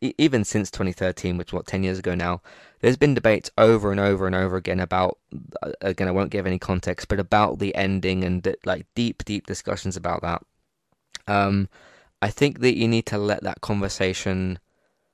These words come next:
and that sort of, like, for, for people that haven't played, played the games,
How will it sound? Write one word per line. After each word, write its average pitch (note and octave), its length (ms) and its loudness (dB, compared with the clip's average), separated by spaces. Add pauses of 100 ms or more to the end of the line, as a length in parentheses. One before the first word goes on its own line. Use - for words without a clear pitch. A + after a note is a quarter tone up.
(540)
and F#2 320 0
that G2+ 260 -2
sort - 220 -2
of, F#2 160 -2
like, F2+ 360 -2
for, G#2+ 120 -2
for G2+ 140 -6
people G2+ 240 0
that F2+ 60 0
haven't F#2 260 -4
played, F2+ 240 -4 (180)
played F2+ 220 -6
the F#2 80 -12
games, F2+ 400 -4